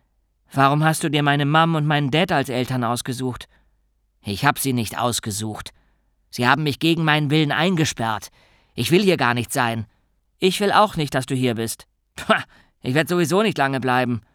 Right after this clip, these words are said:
Sobald ich meine Kräfte wiedererlangt habe, werde ich in meine eigene Welt zurückkehren, in die Darklands, die jenseits von Raum und Zeit liegen." "Tu dir keinen Zwang an. Meinetwegen musst du nicht hier rumhängen", sagte Chris bissig.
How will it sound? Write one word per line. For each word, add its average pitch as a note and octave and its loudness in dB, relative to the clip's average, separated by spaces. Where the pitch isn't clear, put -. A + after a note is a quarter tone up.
Sobald E3 0
ich F3+ -6
meine D#3+ 0
Kräfte F3+ -4
wiedererlangt A#2 -2
habe, G#2 -2
werde C#3 0
ich B2+ -8
in C3+ -2
meine B2 -2
eigene C3 -2
Welt A2 -6
zurückkehren, G#2+ -6
in A#2 -6
die G#2+ -4
Darklands, A#2+ -2
die G#2 -6
jenseits A#2+ 0
von G#2+ -4
Raum B2+ 2
und A2 -2
Zeit C3+ 0
liegen." A2 -8
"Tu G#3+ -2
dir F#3 2
keinen F3+ 2
Zwang F3 0
an. A2 -2
Meinetwegen E3+ 0
musst F3 -2
du E3 0
nicht F3+ -2
hier B2+ -2
rumhängen", A2+ -4
sagte G2+ -8
Chris - -8
bissig. - -8